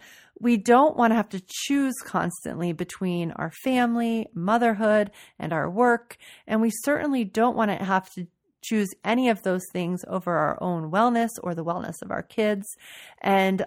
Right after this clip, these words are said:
I throw in a spiritual practice in there too. So we wanna be able to have this really holistic life. And that just takes a little bit of planning. That's all it is.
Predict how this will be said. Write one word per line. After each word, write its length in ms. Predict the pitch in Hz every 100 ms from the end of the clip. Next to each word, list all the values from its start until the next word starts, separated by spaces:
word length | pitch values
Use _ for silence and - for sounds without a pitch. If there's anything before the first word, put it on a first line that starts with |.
| -
I 160 | 226
throw 280 | 226 226 196
in 120 | 185
a 60 | 175 -
spiritual 360 | - 160 180
practice 400 | 175 180 175 175 -
in 100 | -
there 180 | 170 -
too. 360 | - - - 180 - - -
So 140 | 254
we 200 | 240 254
wanna 380 | 220 240 277 320
be 180 | 294 214
able 140 | 202
to 100 | 202
have 200 | 190 180
this 180 | 190 185
really 460 | 190 190 226 233 208
holistic 840 | - 202 185 190 - - 156 -
life. 380 | 185 208 294 - _ - - - -
And 240 | 240 233
that 240 | 220 254 269
just 260 | 339 -
takes 340 | - 226 220 - - -
a 100 | 262
little 300 | 208 175 175
bit 260 | 175 175 -
of 220 | 190 _
planning. 640 | - 247 254 214 - 190 190 _ _ _
That's 220 | 262 269 262
all 160 | 247
it 80 | 247
is. 380 | 254 196 185